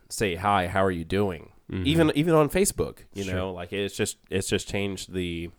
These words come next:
Speaker 1: the definition of what a friend is.
Speaker 2: Yeah.
Speaker 3: That's really what prompted me to go back to my list and start eliminating people, um, that I considered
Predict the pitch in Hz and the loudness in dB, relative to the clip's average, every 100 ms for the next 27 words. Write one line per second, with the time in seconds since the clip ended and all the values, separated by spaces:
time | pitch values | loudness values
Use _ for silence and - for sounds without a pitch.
0 | - 92 87 85 90 87 82 87 87 - | -8 -4 -4 -4 -6 -6 -6 -6 -6 -4
1 | 95 78 71 67 - - _ - 101 113 | -4 -4 -8 -10 -18 -20 _ -6 -4 -4
2 | - _ - _ 117 - 127 98 82 92 | -8 _ -20 _ 0 4 4 4 2 0
3 | 98 - 85 82 90 80 85 85 - 82 | -2 -2 -4 0 0 2 2 2 -2 -4
4 | 76 80 95 90 78 - - - - 85 | -2 2 4 4 0 -8 -16 -12 -6 -6
5 | - 95 90 - 98 85 98 98 90 85 | -4 -2 -2 -2 -4 0 0 2 0 -2
6 | 80 101 90 85 82 - - - - - | -2 -2 0 0 -2 -8 -20 -20 -16 -6
7 | 90 82 80 - 107 85 87 85 85 - | -4 -2 -6 0 2 2 0 -4 -8 0
8 | 107 92 82 78 | 2 2 0 -2